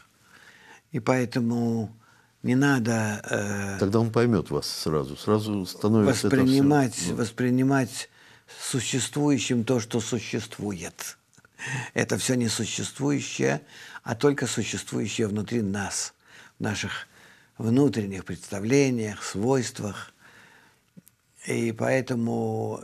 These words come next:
Speaker 1: если мы их будем менять, мы будем представлять себе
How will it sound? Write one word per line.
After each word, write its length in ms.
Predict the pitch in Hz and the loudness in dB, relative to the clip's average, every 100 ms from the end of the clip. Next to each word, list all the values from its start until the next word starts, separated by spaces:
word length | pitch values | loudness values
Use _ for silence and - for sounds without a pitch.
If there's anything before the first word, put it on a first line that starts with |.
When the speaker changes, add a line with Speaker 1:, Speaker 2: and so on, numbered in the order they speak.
| 113 | -8
Speaker 1:
если 300 | - 113 110 | -4 -2 -2
мы 140 | 110 110 | -2 -2
их 100 | 95 | -2
будем 260 | 107 107 | -2 -2
менять, 500 | 107 120 135 147 - | 0 2 2 0 -2
мы 100 | 101 | -6
будем 280 | 95 101 98 | -6 -4 -6
представлять 580 | 98 95 - 104 104 98 | -8 -8 -8 -4 -4 -6
себе 420 | - 98 101 98 | -8 -6 -6 -8